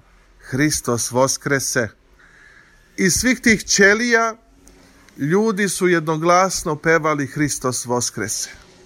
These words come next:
Što znači da niko nikada nije mogao sprečiti čoveka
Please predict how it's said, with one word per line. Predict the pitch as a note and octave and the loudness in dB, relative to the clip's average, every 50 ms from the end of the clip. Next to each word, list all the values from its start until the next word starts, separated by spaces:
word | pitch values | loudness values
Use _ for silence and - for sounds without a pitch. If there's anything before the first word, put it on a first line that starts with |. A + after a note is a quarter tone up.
| - _ _ _ _ _ _ _ _ _ _ - - - _ _ | -20 _ _ _ _ _ _ _ _ _ _ -20 -20 -20 _ _
Što | - - - F3+ F3 | -4 0 2 2 2
znači | D#3 E3+ G#3+ A#3 A#3+ A3+ G#3 - - F3+ D#3+ C#3+ - - _ - - - - - - - - - | 2 2 4 4 4 4 2 0 -2 -2 -4 -4 -4 -8 _ -20 -20 -20 -20 -20 -20 -20 -4 0
da | F3 G#3 | 2 2
niko | A3+ E3 D4+ D#4+ D#4 A3 - - G3 D#3 B2 - - - _ - - - _ - | 4 4 2 2 0 0 0 0 2 2 2 0 -2 -8 _ -20 -20 -20 _ -6
nikada | E3 F#3+ A#3 C#4+ C4 - - G#3+ G3 E3+ F#3 F3 | -2 0 0 0 0 0 2 2 2 4 4 2
nije | E3+ F3+ G3 G#3 G3+ F#3 | 2 0 0 0 0 0
mogao | E3+ E3 E3+ F3+ F#3 F3 F3 E3+ D#3+ D3 C3+ A#2 - _ | 0 2 2 0 2 2 2 2 2 0 -2 -4 -8 _
sprečiti | - - - - - - D#3 E3 E3+ F3+ F3+ F3+ - G3 F#3 - F3+ F3 E3 C#3 - - _ _ _ _ - - - - - - _ - - _ _ - - - - F3 - - - - - _ _ - - - - - - _ _ _ _ - - - - - - - - _ - | -10 -8 -8 -6 -2 2 4 4 4 4 2 0 -2 -6 -4 -2 -2 0 0 -2 -4 -8 _ _ _ _ -20 -20 -20 -20 -20 -20 _ -20 -20 _ _ -20 -20 -20 -20 -20 -20 -20 -20 -20 -20 _ _ -20 -20 -20 -20 -20 -20 _ _ _ _ -20 -20 -20 -20 -20 -20 -20 -20 _ -4
čoveka | - - E3+ F#3 F#3 G3 G3 F3+ - - F3+ E3+ D#3+ D#3 | 0 4 4 6 6 6 4 2 2 2 4 4 4 2